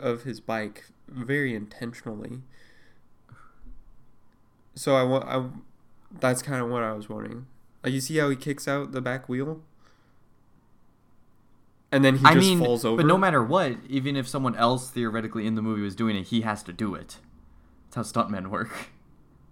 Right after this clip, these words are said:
Speaker 2: They have to fabricate
Speaker 1: Yeah, he doesn't
Speaker 2: anything.
Speaker 1: necessarily have to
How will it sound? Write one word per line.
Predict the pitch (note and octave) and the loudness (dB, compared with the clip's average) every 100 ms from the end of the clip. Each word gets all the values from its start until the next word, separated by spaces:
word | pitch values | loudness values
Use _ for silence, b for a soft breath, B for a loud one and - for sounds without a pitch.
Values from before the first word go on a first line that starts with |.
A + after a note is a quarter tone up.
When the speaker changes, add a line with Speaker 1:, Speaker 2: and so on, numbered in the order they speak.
| - - _ _ - _ _ b b b - | -20 -20 _ _ -20 _ _ b b b -6
Speaker 2:
They | A#2+ | -6
have | A2+ | -4
to | |
fabricate | A2+ B2+ G#2+ G#2 A#2 G2+ - - - - _ _ _ _ _ - | 0 2 2 -2 -4 -4 -6 -14 -20 -20 _ _ _ _ _ -2
Speaker 1:
Yeah, | E3 - | -2 0
he | D#3 | 0
doesn't | G3 G3+ | 2 4
Speaker 2:
anything. | B2 F3+ | 4 2
Speaker 1:
necessarily | - - D#3 B2+ | 0 0 0 0
have | A#2 A#2 | -4 -6
to | - - | -10 -12